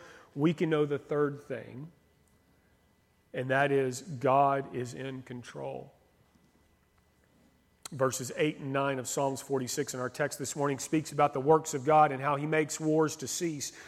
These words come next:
The writer is speaking about the providence of God.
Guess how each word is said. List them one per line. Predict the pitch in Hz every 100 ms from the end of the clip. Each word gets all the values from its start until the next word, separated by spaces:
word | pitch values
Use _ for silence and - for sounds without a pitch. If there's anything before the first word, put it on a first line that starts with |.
| - - - 160
The |
writer | 151 170 175 165
is | 147
speaking | - 190 165 165
about | 156 156
the | 143
providence | - 170 175 160 156 151 - - -
of | 147 127
God. | 147 143 123